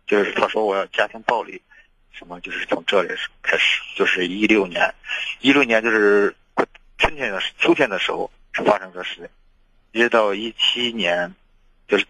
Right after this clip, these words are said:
去年吧。然后他说，反正经过那个事情，我有时候也总是疑神疑鬼，不相信他吧。然后，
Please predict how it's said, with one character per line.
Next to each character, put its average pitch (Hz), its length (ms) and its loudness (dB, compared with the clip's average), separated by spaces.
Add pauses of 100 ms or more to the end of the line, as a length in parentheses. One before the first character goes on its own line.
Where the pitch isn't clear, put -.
(140)
去 - 160 0
年 98 180 -6
吧。 90 160 -8 (840)
然 98 160 0
后 92 600 0 (680)
他 - 120 0
说， 104 540 -2 (840)
反 156 120 2
正 170 220 -4
经 202 120 0
过 185 120 4
那 175 80 0
个 175 80 0
事 170 140 -6
情， 135 180 4
我 110 380 6
有 104 160 2
时 120 80 2
候 143 100 6
也 127 120 4
总 104 200 -2
是 131 100 2 (160)
疑 113 160 0
神 135 200 2
疑 131 60 0
鬼， 123 160 -2
不 - 100 0
相 156 180 -2
信 165 140 -6
他 175 100 -4
吧。 180 160 -4 (2500)
然 101 220 2
后， 101 440 -4